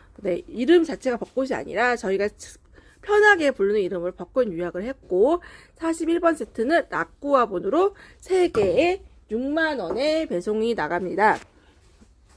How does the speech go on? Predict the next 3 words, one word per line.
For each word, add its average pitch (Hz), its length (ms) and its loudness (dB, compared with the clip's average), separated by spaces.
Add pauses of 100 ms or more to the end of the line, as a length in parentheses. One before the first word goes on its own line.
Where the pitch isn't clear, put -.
(600)
그리고 262 400 0
사십이 370 1120 0
번은 233 460 2